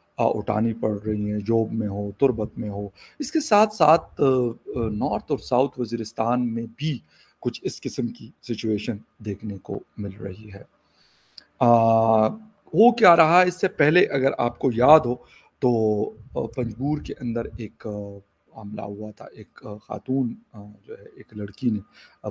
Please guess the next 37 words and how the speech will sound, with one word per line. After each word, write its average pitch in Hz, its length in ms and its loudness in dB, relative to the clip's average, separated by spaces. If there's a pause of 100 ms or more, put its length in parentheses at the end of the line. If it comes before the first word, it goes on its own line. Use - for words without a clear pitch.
वो 101 160 -8 (100)
अटैक 104 340 -8 (140)
किया 101 240 -10
था। 101 260 -8 (320)
अ, 117 180 2
अभी 214 220 2
तुरबत 143 460 4
में 123 100 0
इस - 220 -14
तरह 110 200 -4
की 107 260 -12 (180)
एक - 340 -10
चीज़, 107 400 -8 (160)
एक - 160 -10
इंसिडेंट 113 480 -2
हमें 104 280 -6
बड़ा 101 200 -6
मिला 98 260 -4
है। 95 140 -8 (360)
उससे 131 160 0
पहले 110 260 -2
जोब 123 340 8
में, 117 220 -2 (260)
अ, 110 40 -4
हुआ, 104 360 -4 (380)
अ, 95 720 -6
एफ़सी - 280 -6
के 117 140 -4
ऊपर 101 300 -6 (380)
और 104 400 -4
वहाँ 110 240 -2
पर 110 220 -6
भी, 107 300 -4 (440)
उम, 98 600 -8 (280)
एक, 107 300 -10
अ, 98 400 -10
ऑफिसर्स, - 600 -6